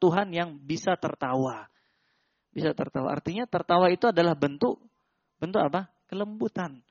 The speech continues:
Bentuk kasih sayang. Seorang ibu ketika kerjaannya marah-marah terus nggak pernah ketawa, kira-kira apa nasib anaknya? Bonyok terus-terusan. Kenapa? Ya ibunya nggak punya sifat lembut, nggak punya sifat lembut.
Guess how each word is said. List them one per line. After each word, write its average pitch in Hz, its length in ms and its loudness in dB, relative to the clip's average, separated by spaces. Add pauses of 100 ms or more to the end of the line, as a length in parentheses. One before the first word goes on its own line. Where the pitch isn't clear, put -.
(320)
Bentuk 190 400 0
kasih 185 320 0
sayang. 196 560 0
Seorang 180 320 2
ibu 208 320 0
ketika 180 480 0
kerjaannya 180 640 2
marah-marah 190 640 6
terus 226 240 4
nggak 175 160 2
pernah 202 160 6
ketawa, 190 360 8 (360)
kira-kira 208 560 2
apa 175 560 0
nasib 175 320 0
anaknya? 160 480 0 (640)
Bonyok 285 480 4
terus-terusan. 262 640 2
Kenapa? 233 640 4
Ya 160 160 0
ibunya 208 320 0
nggak 165 160 2
punya 196 240 0
sifat 214 320 -2
lembut, 254 320 2
nggak 240 160 -2
punya 220 160 -2
sifat 220 240 -2
lembut. 214 320 0